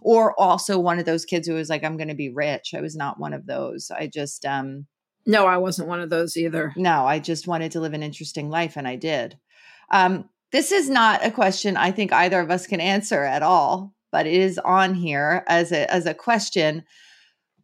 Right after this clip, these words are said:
Speaker 1: Who has traveled with a tour group for women by themselves, and how did it turn out? Have you ever traveled in a tour group?
Speaker 2: No, I've never traveled in a tour group.
Speaker 1: Do you have travel buddies?
Speaker 2: When I was single,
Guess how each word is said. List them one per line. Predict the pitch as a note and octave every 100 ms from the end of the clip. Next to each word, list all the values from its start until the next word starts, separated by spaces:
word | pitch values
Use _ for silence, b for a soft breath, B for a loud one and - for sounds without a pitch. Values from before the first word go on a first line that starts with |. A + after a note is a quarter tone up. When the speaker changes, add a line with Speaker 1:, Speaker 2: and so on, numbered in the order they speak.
| -
Speaker 1:
Who | D#4+ E4+
has | F#4+ -
traveled | - D4+ B3+ B3+
with | A3+ A3
a |
tour | G3+ - C#4 C4+
group | G#3+ F#3 D#3+ D#3+ - _ _
for | - G#3+
women | F#3 A#3 B3 F3+ F3
by | F3
themselves, | F3 F3+ F3 A3 G#3 F3
and | F3+
how | F3 G3
did | F#3+ F3
it | D#3+
turn | - G3 F3
out? | E3+ B2 - - - _ _
Have | A3
you | A#3 C#4
ever | D4+ F4
traveled | - G#3 G#3 A#3+
in | G#3
a | F#3
tour | F#3 F#3+ F3 F#3
group? | G#3+ B3+ C4+ - _
Speaker 2:
No, | G#3+ G#3+ F#3+
I've | F3+
never | F#3+ F#3 F#3
traveled | - D#3 D#3 D3+
in | D3+
a | D3+
tour | - - -
group. | - - - _ _ _ -
Speaker 1:
Do | C4+
you | C#4+ D4 E4
have | B3+ B3+ A3 -
travel | - A3 A3 G#3
buddies? | D#3+ D3 - - - - - _ -
Speaker 2:
When | F#3+ A3+ A#3
I | A3+
was | A3 G3+
single, | - A3+ G#3+ F3 G#2 -